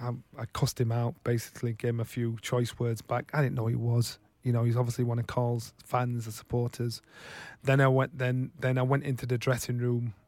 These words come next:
afterwards, and Carl sent a couple of his boys in to say, "Carl wants his belt back." And I, "What?" Excuse my French. I said, "Tell Carl to kiss my ass. It's mine."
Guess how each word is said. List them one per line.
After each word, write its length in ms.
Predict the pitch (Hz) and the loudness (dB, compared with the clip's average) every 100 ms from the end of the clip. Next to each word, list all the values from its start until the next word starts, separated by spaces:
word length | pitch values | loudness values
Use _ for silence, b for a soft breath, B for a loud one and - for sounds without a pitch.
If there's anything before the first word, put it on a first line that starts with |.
| _ | _
afterwards, 720 | 139 110 - 113 120 117 - - | -4 -4 -2 -2 0 -2 -6 -6
and 140 | 135 - | -4 2
Carl 280 | 139 131 | 4 4
sent 240 | 127 135 135 | 2 -2 -6
a 60 | |
couple 340 | - 127 - 123 | -4 -4 0 0
of 220 | 113 - _ | -2 -6 _
his 180 | - 127 | -6 -4
boys 420 | 107 127 120 113 | 2 4 4 2
in 240 | 120 120 113 B B B | -2 -4 -6 B B B
to 80 | - | -6
say, 180 | - 127 | 0 0
"Carl 240 | - 143 | 4 4
wants 200 | 135 131 | 4 0
his 100 | 127 | -2
belt 280 | 113 131 131 | 2 2 2
back." 340 | - 113 - - _ _ _ - | -2 -6 -8 -20 _ _ _ -10
And 80 | 104 | -10
I, 260 | - - | -8 -4
"What?" 220 | 117 160 - _ _ _ b b b b - | 0 0 -2 _ _ _ b b b b -8
Excuse 360 | 127 - 190 | -6 2 4
my 80 | 135 | 6
French. 320 | 123 156 143 | 4 2 2
I 20 | 123 | 0
said, 180 | 139 - | -2 0
"Tell 200 | 202 196 | 2 4
Carl 220 | - 185 | 6 6
to 120 | 160 | 4
kiss 360 | - 196 160 143 | 4 6 6 8
my 160 | 131 | 8
ass. 420 | 131 120 - - - | 8 4 0 -8 -6
It's 160 | 147 - | -4 0
mine." 520 | 135 139 143 123 | 8 10 10 6